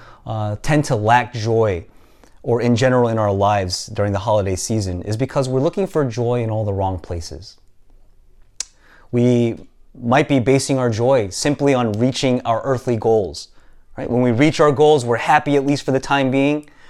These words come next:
When we don't reach our goals or fail to hit the mark, we're unhappy and restless. You know, lately I've been, uh,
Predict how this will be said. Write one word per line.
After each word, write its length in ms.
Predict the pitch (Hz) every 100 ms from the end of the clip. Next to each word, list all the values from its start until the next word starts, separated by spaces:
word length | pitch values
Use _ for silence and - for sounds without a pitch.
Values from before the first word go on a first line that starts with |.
| - -
When 100 | 123
we 80 |
don't 360 | 113 156 156 175
reach 180 | 165 170
our 120 | 160
goals 340 | 156 160 156
or 300 | 131 113 110
fail 580 | - - - 175 165 165
to 300 | - 156 151
hit 220 | - 156
the 60 | 147
mark, 380 | 135 135 139 123
we're 320 | 123 120 - - - - -
unhappy 760 | 131 151 117 139 143 107 87 - -
and 160 | 107 107
restless. 600 | 123 - 90 - - - _ _ - - _ - - - _ _ _ _ -
You 60 | 135
know, 60 |
lately 260 | 143 160 151
I've 120 | 127
been, 180 | 127 120
uh, 320 | 110 98